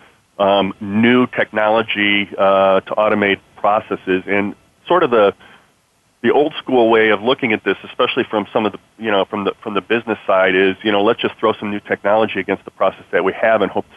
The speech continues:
solve the problem, right? And in, in, in John's example, that would have never worked because the technology wasn't the problem, right? It's not about the tools, right? Last year I did a presentation at a financial services conference. The title of the presentation was "I T is a Source of Innovation. Technology is,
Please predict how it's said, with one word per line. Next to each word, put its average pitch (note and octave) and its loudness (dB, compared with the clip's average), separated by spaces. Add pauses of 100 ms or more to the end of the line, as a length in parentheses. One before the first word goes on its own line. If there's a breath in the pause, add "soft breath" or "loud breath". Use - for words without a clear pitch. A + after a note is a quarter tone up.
solve F#2+ 0
the - -20
problem, G#2 -2
right? G2+ 2 (340 loud breath)
And G#2+ 2
in, G#2+ 2
in, G#2 -4
in G#2+ -8
John's B2 2
example, G#2+ -2
that A#2+ 2
would C3 2
have G#2+ -4
never G2+ 0
worked A2+ 0
because G#2 -2
the G2 -8
technology A#2 0
wasn't A2 -2
the - -8
problem, F2 -2
right? G2 2
It's G#2+ -2
not B2+ 0
about G#2 0
the F2 -10 (180)
tools, A2+ 0
right? G2 0 (880 soft breath)
Last D#3 0
year F#3 2
I D3 2
did C#3 2
a B2+ 0
presentation B2+ 0
at G#2+ 0
a - -2
financial G#2+ 0
services A#2 -2
conference. F#2+ -2
The - -12
title C3 2
of B2+ -4
the A#2 2
presentation A2+ 0
was G2 2
"I A#2 2
T - -6
is G#2 -2
a G2+ -8
Source G#2+ 0
of G2 -8
Innovation. G#2 0
Technology A2+ -2
is, E2+ -16